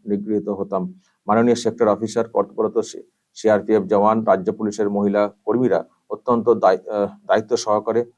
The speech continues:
বুথ থেকে এসকর্ট করে আমাদের ফকিরচাঁদ কলেজে, কলেজ আরসিতে পৌঁছে দেন। সেখানে কর্তব্যরত রিসিভিং অফিসারের, অফিসারদের সহায়তায় আমরা ভোটের জিনিসপত্র জমা দিই। শ্রী মিত্র ও অন্যান্য,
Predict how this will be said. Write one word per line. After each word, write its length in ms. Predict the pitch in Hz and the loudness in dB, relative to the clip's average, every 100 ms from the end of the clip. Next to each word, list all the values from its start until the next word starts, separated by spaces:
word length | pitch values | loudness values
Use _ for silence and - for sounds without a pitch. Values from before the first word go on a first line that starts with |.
| _ - | _ -6
বুথ 220 | 113 120 | -4 -2
থেকে 200 | 117 117 | -4 0
এসকর্ট 300 | 107 - 110 | -2 0 -4
করে 220 | - 95 92 - _ - | -2 -4 -4 -10 _ -4
আমাদের 260 | 107 110 110 | 0 0 0
ফকিরচাঁদ 420 | 107 113 107 104 | -8 -6 -4 -4
কলেজে, 500 | 107 101 98 107 113 - _ _ _ _ 101 | 0 2 2 2 -2 -4 _ _ _ _ -6
কলেজ 380 | 104 107 113 113 110 | 0 4 4 2 2
আরসিতে 600 | 107 104 123 - 98 - _ _ | 2 2 -4 0 -2 -2 _ _
পৌঁছে 260 | 113 110 92 | 0 0 -2
দেন। 160 | 87 - _ _ _ _ _ _ _ | -4 -8 _ _ _ _ _ _ _
সেখানে 360 | - 127 127 123 | -2 0 2 2
কর্তব্যরত 480 | 120 107 120 117 123 | 2 4 4 4 2
রিসিভিং 420 | 113 110 110 113 | 0 0 0 0
অফিসারের, 480 | 104 104 110 110 107 - - | -2 -2 0 2 0 -4 -18
অফিসারদের 400 | 101 107 101 107 | -6 -2 0 -2
সহায়তায় 440 | 107 101 101 113 117 _ _ _ | 0 0 2 0 -2 _ _ _
আমরা 400 | 104 104 113 113 113 _ 104 | -2 4 4 4 -2 _ -8
ভোটের 280 | 107 110 | 0 0
জিনিসপত্র 520 | 95 101 104 95 104 92 | 2 -2 -4 -4 -2 0
জমা 240 | 95 92 | 0 -2
দিই। 260 | 85 92 92 _ _ _ _ _ _ _ _ _ _ _ _ _ _ _ _ _ _ _ _ _ _ _ _ _ _ _ _ _ _ - | -4 -8 -12 _ _ _ _ _ _ _ _ _ _ _ _ _ _ _ _ _ _ _ _ _ _ _ _ _ _ _ _ _ _ -6
শ্রী 180 | 127 | 0
মিত্র 260 | 123 120 135 | 2 4 4
ও 160 | 127 123 | 6 6
অন্যান্য, 560 | 120 120 123 123 123 | 4 4 4 2 0